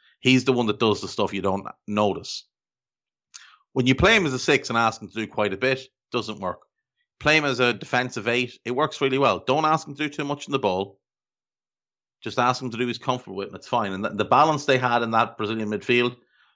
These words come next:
Lucas Paqueta, who's had a great season for Lyon, Casemiro, and Fred, it worked really well. And, uh, bar Danilo, that, that back line looks, looks good as well. Uh, Militao and Marquinhos at the ce-,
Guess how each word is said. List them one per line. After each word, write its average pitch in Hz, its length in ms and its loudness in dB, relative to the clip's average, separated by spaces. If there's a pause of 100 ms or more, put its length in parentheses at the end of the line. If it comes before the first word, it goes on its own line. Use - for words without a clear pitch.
Lucas 120 260 2
Paqueta, 131 540 0
who's 101 140 -12
had 92 80 -10
a - 20 -10
great 101 300 -6
season 92 320 -10
for 98 120 -8
Lyon, 117 520 0 (600)
Casemiro, 110 800 -2 (380)
and 110 180 -4
Fred, 139 260 2
it 113 100 -4
worked 135 260 -4
really 127 220 -2
well. 123 460 -2
And, 104 400 0
uh, 107 280 2
bar 170 240 4
Danilo, 117 720 -4
that, 107 320 -2
that 101 180 -4
back 143 320 2
line 95 260 -6
looks, - 420 -10 (160)
looks 104 220 -6
good 101 220 -4
as 87 100 -10
well. 107 400 2 (420)
Uh, 101 220 0
Militao 113 560 2
and 98 100 -2
Marquinhos 110 720 -4
at - 140 -12
the - 60 -20
ce-, - 120 -10